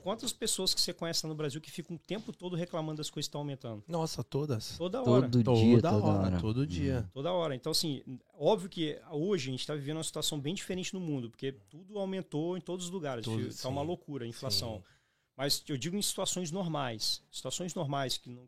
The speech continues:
Speaker 1: que não, sem, tirando essa exceção do que tá acontecendo agora, a inflação nos Estados Unidos, no Canadá, vai ser dois por cento, dois e meio, três. Muito menor do que no Brasil.
Speaker 2: Sim.
Speaker 1: Então,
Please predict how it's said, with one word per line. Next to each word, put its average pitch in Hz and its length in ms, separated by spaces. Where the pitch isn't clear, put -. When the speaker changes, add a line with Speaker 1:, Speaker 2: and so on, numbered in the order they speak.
Speaker 1:
que 127 100
não, 123 180
sem, 135 200
tirando 139 480
essa 127 260
exceção 123 400
do 113 80
que - 100
tá 127 80
acontecendo 117 380
agora, 135 340
a 131 120
inflação 156 680
nos 123 160
Estados 131 300
Unidos, 123 300
no 123 40
Canadá, 120 540
vai 143 120
ser 202 520
dois 127 320
por - 100
cento, 151 500
dois 127 220
e 127 40
meio, 135 540
três. 135 720
Muito 214 380
menor 160 440
do 127 60
que 131 120
no 117 100
Brasil. 104 400
Speaker 2:
Sim. 104 180
Speaker 1:
Então, 185 440